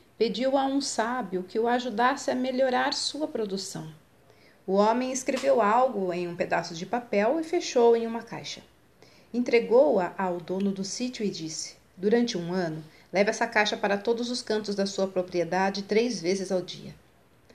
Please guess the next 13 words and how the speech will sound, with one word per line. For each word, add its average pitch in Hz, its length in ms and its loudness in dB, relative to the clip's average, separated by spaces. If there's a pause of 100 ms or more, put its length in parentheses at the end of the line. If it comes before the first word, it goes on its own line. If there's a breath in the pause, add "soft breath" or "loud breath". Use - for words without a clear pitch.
(140)
No 262 120 -8
dia 285 140 6
seguinte, 285 640 -2 (140)
o 208 40 -8
sitiante 233 640 0
foi 226 180 0
de 214 100 -2
manhã 226 360 -4
ao 240 80 -2
campo 202 480 -4
segurando 202 420 -4
a 202 60 -6
caixa. 160 440 -12